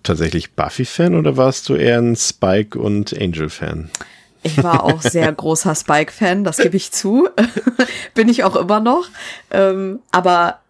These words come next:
Speaker 2: mein Grund, die Serie zu gucken, war schon immer Buffy.
Speaker 1: Es gab ja, ich glaub,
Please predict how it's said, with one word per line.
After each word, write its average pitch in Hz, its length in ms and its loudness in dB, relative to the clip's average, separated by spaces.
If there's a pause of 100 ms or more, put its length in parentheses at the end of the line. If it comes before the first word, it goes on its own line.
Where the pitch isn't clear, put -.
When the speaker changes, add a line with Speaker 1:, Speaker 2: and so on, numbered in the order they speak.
(720)
Speaker 2:
mein 160 340 -2
Grund, 233 260 2
die 233 80 4
Serie 180 320 2
zu - 140 -6
gucken, 269 300 0
war 202 120 2
schon 185 240 0
immer 156 220 -2
Buffy. - 360 -6 (1160)
Speaker 1:
Es - 140 -10
gab 90 240 0
ja, 92 260 2
ich - 140 -10
glaub, 92 220 0